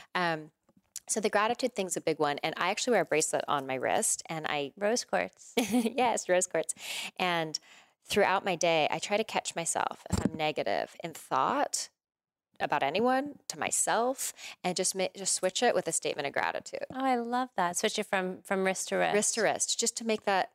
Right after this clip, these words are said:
Speaker 1: just, okay.
Speaker 2: Yeah.
Speaker 1: And it's just a quiet thing. I don't <laughs> need to make a big
Speaker 2: Right.
Speaker 1: announcement. Um,
Speaker 2: <laughs> I love that.
Speaker 1: and
Speaker 2: So
Speaker 1: so
Speaker 2: she's wearing a rose quartz beaded bracelet around her wrist, and to, to switch the thought, she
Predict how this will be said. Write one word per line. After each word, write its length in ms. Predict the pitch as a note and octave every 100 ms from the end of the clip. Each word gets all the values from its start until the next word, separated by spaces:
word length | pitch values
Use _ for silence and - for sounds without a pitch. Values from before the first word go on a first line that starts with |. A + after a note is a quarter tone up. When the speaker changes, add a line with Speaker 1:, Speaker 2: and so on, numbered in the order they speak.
| _
Speaker 1:
just, 220 | G3 - - _ -
okay. 240 | A#3+ A3+
Speaker 2:
Yeah. 60 | G3+
Speaker 1:
And 80 | G3+
it's 100 | G#3
just 140 | B3
a 40 | D4
quiet 360 | - E3 -
thing. 180 | - -
I 40 | F#3
don't 100 | F3+
<laughs> 0 |
need 60 |
to 40 | G#3+
make 140 | F#3+
a 100 | G3 - - F3
big 100 | E3+
Speaker 2:
Right. 280 | G#3+ C4 -
Speaker 1:
announcement. 320 | C#4+ A#3+ F4 - - - - -
Um, 520 | G4 F4+ - F3 F3
Speaker 2:
<laughs> 60 | -
I 140 | G#3+ A3
love 480 | G#3+ G#3+ C4+ B3+
that. 540 | F#3+ E3 D3+ D3+ D#3 -
Speaker 1:
and 180 | G3+ G3
Speaker 2:
So 200 | - -
Speaker 1:
so 100 | F#3
Speaker 2:
she's 220 | B3 B3+ A3+
wearing 240 | A#3+ A#3+
a 100 | G3
rose 460 | F#3+ G#3 G#3 A3 -
quartz 300 | G#3 F#3 -
beaded 440 | F3 F3+ F3+ E3+
bracelet 500 | E3+ E3 - E3 D#3
around 360 | D3+ D3+ D3 -
her 100 | D#3+
wrist, 640 | D3 E3 C#3+ E3+ - - _ _ _ -
and 440 | D#3+ D#3 D3+ D#3 - _ _ -
to, 500 | F#3+ E3 D3 C3+ - - _ _
to 100 | -
switch 320 | F3 F3+ F3
the 80 | F3+
thought, 280 | F3+ E3+ D#3
she 420 | - F3+ D#3+ D#3+